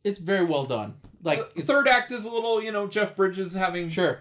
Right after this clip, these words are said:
Speaker 2: video game boss dialogue, but other than that, it's good.
Speaker 1: And the thing about Iron Man is Robert Downey is just a charismatic actor, and so, like, he is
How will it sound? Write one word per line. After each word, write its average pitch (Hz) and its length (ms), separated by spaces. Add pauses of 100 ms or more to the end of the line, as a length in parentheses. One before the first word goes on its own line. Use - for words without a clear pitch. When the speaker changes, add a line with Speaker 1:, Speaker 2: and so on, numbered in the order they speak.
Speaker 2:
video 175 340
game 165 180
boss 165 240
dialogue, 180 560 (100)
but 208 80
other 190 200
than 180 100
that, 147 260 (180)
it's 143 120
good. 135 200
Speaker 1:
And 214 100
the 226 60
thing 262 240
about 185 240
Iron 147 220
Man 139 200
is 127 340 (1160)
Robert 202 400
Downey 156 480 (100)
is 135 520 (840)
just 220 200
a 180 40
charismatic 127 680 (300)
actor, 170 520 (220)
and 143 200
so, 147 260
like, 135 300
he 208 240
is 151 220